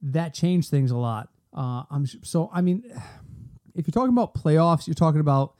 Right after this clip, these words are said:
you're talking about Tyree, you're talking about the immaculate reception, you're talking about Dwight Clark. I mean, it's just, I, I, I don't know. Clark, it's, I, I would have to put Dwight Clark way up there. The immaculate reception is an amazing play,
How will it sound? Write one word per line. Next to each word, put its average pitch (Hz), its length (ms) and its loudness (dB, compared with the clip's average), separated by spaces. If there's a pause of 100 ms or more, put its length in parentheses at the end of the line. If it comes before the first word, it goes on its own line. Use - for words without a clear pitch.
(140)
you're 147 80 -6
talking 202 180 2
about 202 200 0
Tyree, 147 460 2
you're 131 140 2
talking 165 260 0
about 156 160 0
the 156 80 2
immaculate 135 500 2
reception, 127 560 -4
you're 120 80 -6
talking 131 340 -2
about 120 500 -4
Dwight 120 240 -6
Clark. 123 380 -6 (180)
I 214 160 -12
mean, 151 300 0
it's - 260 -6
just, - 460 -4 (140)
I, 147 120 -12 (280)
I, 180 160 -10
I 202 80 -4
don't 170 140 4
know. 139 100 6
Clark, - 300 -4
it's, 220 600 -6
I, 180 240 0
I 175 40 6
would 170 140 6
have 147 140 6
to 143 80 -2
put 143 140 2
Dwight 131 220 0
Clark 127 320 -2
way 123 400 2
up 113 160 -6
there. 110 200 -6 (400)
The 180 80 6
immaculate 233 360 2
reception 175 320 2
is 139 80 4
an 143 80 2
amazing 143 440 4
play, 139 480 0